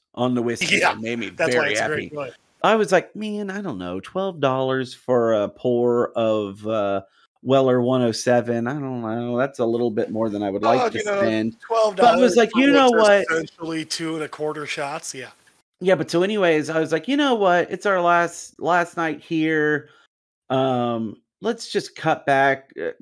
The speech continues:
Speaker 1: cut loose a little bit. I'm gonna get a good pour of whiskey that I know is gonna make me feel good, warm and fuzzy and good, and it's a cold night. Might as well." And she pours this huge fucking glass, and I was like,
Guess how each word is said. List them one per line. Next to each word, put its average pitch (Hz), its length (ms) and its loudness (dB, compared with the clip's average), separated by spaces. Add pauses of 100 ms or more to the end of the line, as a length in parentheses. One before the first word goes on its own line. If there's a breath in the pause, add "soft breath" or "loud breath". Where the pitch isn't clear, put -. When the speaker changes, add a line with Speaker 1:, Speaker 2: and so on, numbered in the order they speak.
(160)
Speaker 1:
cut - 240 0
loose 147 260 0
a 147 80 0
little 139 240 2
bit. 147 300 0
I'm 214 180 -4
gonna 170 160 -2
get 139 180 0
a 123 120 0
good 113 320 -2
pour 123 240 2
of 113 80 0
whiskey 110 340 -2
that 104 140 0
I 104 80 -2
know 110 160 -2
is 104 100 -4
gonna 104 140 -6
make 104 200 -8
me 101 120 -10
feel 101 240 -4
good, 101 220 -8
warm 110 260 -2
and 107 160 -6
fuzzy 101 340 -4
and 98 140 -8
good, 104 320 -2
and 98 80 -6
it's 92 120 -12
a - 40 -18
cold 113 320 0
night. 98 360 -4
Might 120 200 0
as 101 120 -2
well." 92 420 0 (840 soft breath)
And 139 180 0
she 226 320 2
pours 143 360 4
this - 180 -2
huge 170 480 -2
fucking 139 640 0
glass, 107 500 0
and 120 100 0
I 120 80 0
was 123 140 -2
like, 113 220 0